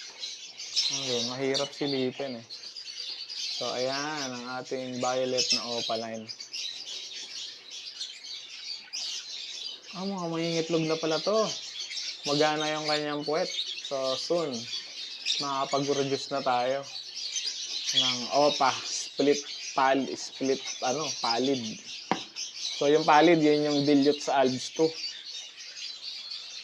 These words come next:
So, tingnan pa natin dito. May isa pa ditong pair na nakasalang din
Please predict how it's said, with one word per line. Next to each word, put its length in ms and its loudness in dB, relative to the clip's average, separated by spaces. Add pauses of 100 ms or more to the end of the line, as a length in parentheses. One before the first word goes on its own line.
(440)
So, 160 6
tingnan 320 4
pa 80 8
natin 320 8
dito. 400 10
May 160 6
isa 160 4
pa 80 6
ditong 560 6
pair 320 8 (1120)
na 80 4
nakasalang 800 10
din 320 8